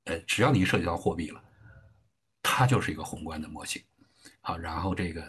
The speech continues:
资本就是，是吧？这个钱从哪儿来的？是，是怎么贴现过来的？在什么资产上？过来的哈。实-，实际上你把这个两个模型，啊，给它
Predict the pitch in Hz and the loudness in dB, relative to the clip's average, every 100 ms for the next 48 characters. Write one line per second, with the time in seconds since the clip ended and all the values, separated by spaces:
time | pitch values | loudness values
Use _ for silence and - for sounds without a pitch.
0 | - - 135 85 - - - - - _ | -10 2 4 4 0 -8 -8 -8 -10 _
1 | - - 90 90 92 87 - _ - - | -10 -4 -2 2 0 0 -8 _ -6 -4
2 | - 101 131 123 - 107 113 90 82 95 | 0 2 2 -2 -4 0 2 2 0 -2
3 | - - - _ _ - 95 - 104 85 | -4 -8 -20 _ _ 0 2 2 2 2
4 | 76 82 - 139 131 87 78 - - - | 2 0 2 4 4 2 -4 -10 -6 -4
5 | 98 92 92 104 - 80 90 - - _ | -2 -2 -2 -2 -4 -8 -14 -16 -20 _
6 | _ - - - - - - - - - | _ -2 0 -4 -8 -6 -6 -6 -6 -4
7 | 104 98 95 87 87 80 76 73 85 - | 0 -2 -2 -4 -6 -6 -12 -10 -8 -8
8 | - _ - - - - - - _ - | -12 _ -20 -20 -16 -10 -10 -12 _ -10
9 | - 82 90 90 | -8 -4 -2 -2